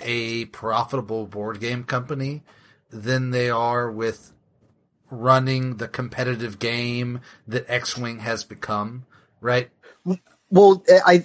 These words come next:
Speaker 2: I, I mean, I think it goes further than that. I think they offer competitive services, but they don't. T-, it's ne-, they're never gonna take it seriously the way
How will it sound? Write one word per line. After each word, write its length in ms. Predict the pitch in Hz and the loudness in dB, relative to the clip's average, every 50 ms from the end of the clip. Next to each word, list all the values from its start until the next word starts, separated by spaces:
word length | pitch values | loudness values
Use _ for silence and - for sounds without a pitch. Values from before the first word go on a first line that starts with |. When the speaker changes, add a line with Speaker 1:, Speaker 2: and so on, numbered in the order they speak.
| - - | 4 6
Speaker 2:
I, 140 | 170 165 160 170 | 6 6 8 6
I 60 | 170 | 4
mean, 180 | 175 180 180 175 | 6 6 6 6
I 80 | 165 | 6
think 180 | 165 - 190 175 | 6 4 4 2
it 40 | 170 | 4
goes 240 | 151 160 139 135 - | 6 6 6 6 4
further 300 | - 175 208 269 254 160 | 6 6 8 8 8 6
than 100 | 123 123 | 2 2
that. 160 | 123 123 120 | 0 2 2
I 120 | 123 135 147 | 2 2 4
think 280 | - 190 185 185 175 | 6 6 6 6 6
they 140 | - 160 147 | 6 6 6
offer 480 | - 139 143 156 180 - - 147 135 127 | 6 8 8 8 8 6 4 0 0 0
competitive 920 | - 139 123 113 - - - 160 160 156 151 147 139 131 123 117 - _ _ _ _ _ _ _ _ _ _ _ | -2 -4 -4 -4 -2 0 2 6 6 6 8 8 8 8 6 2 -4 _ _ _ _ _ _ _ _ _ _ _
services, 800 | - - - - 185 190 - 160 151 - - 135 123 117 110 110 | -4 -2 4 6 6 6 6 6 2 2 4 4 2 2 0 -4
but 320 | 120 113 - 139 131 123 - _ _ - - _ _ _ 139 | -4 4 6 6 6 6 2 _ _ -20 -20 _ _ _ -20
they 240 | 120 120 151 170 208 | 2 6 8 8 8
don't. 260 | 214 202 190 180 - | 8 8 6 4 2
T-, 120 | - - 160 | 0 0 0
it's 440 | 92 143 143 - 160 156 - 147 | 0 0 4 4 4 4 6 6
ne-, 340 | 156 160 160 170 170 180 156 | 8 8 8 8 8 8 8
they're 180 | 143 160 175 180 | 8 6 6 6
never 300 | 170 160 160 165 170 160 | 8 6 6 6 6 6
gonna 200 | 160 156 147 135 | 6 4 4 4
take 300 | - - 170 156 147 - | 2 2 2 4 4 2
it 100 | 139 - | 0 0
seriously 640 | - - 170 165 160 156 143 - - 151 139 135 | 4 6 8 8 8 8 6 6 8 8 8 8
the 100 | 127 131 | 8 6
way 540 | 123 127 127 127 123 120 117 117 117 117 | 8 8 8 8 8 8 6 6 4 0